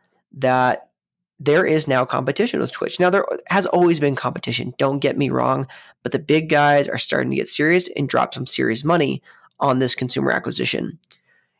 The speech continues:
In most spaces, a lot of people think that being in the business of esports means that you will only work with streamers, only work with businesses.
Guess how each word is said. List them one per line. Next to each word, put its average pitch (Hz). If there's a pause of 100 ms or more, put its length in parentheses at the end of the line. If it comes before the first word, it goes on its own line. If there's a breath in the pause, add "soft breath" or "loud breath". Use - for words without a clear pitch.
(140)
In 202
most 175
spaces, 139
a 127
lot 135
of 165
people 175
think 135 (160)
that 135 (460)
being 151 (260)
in 165
the 165
business 139
of 123
esports 131 (420 soft breath)
means 156
that 139
you 135
will 131
only 127
work 123
with 131
streamers, 127
only 127
work 127
with 131
businesses. 139